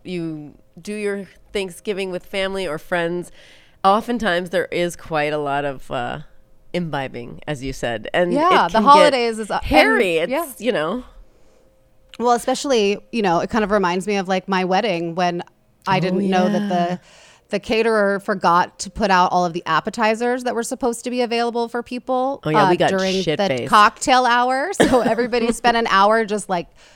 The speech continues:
Speaker 2: pounding some really good margaritas, and then dinner came, but it was like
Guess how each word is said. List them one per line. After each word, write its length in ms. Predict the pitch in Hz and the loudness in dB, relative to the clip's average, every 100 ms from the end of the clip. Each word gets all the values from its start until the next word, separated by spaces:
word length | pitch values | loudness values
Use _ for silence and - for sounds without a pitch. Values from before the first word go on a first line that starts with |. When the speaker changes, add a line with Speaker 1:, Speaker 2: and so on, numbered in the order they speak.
| - - - | -20 -20 -6
Speaker 2:
pounding 480 | 247 214 214 220 | 4 4 4 0
some 160 | 220 190 | -2 -4
really 240 | 196 190 | -2 -2
good 160 | 190 190 | -2 -2
margaritas, 920 | 196 190 185 180 180 180 214 240 269 | 0 0 0 -4 -2 0 0 0 -4
and 160 | - 185 | -4 -2
then 380 | 180 170 175 175 - - - - _ _ 190 | 0 0 -2 -4 -10 -20 -20 -20 _ _ -2
dinner 260 | 233 269 | 0 0
came, 320 | 233 165 160 | -2 -4 -4
but 100 | 170 | -4
it 40 | 156 | -4
was 160 | 170 165 | -4 -4
like 160 | 170 | -6